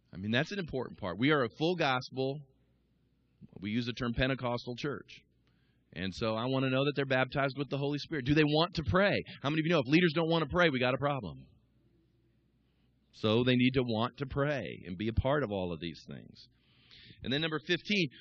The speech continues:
are they a blessing to be around with, or is there a weariness when they're around? I had a message years ago that I,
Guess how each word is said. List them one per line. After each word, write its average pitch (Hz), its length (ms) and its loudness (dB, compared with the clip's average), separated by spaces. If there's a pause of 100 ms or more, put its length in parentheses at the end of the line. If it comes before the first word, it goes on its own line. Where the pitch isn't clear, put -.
(120)
are 147 140 4
they 151 100 8
a 147 60 6
blessing 185 560 6
to 147 80 0
be 135 180 2
around 123 560 0 (720)
with, 123 360 4
or 120 200 2
is 123 200 0
there 123 140 0
a 113 240 2
weariness 131 1040 2 (460)
when 101 180 -2
they're 92 240 2
around? 78 480 -4 (500)
I - 40 -6
had 135 100 2
a 123 40 0
message 131 320 0
years 127 260 2
ago 131 280 6
that 120 140 2
I, 120 60 2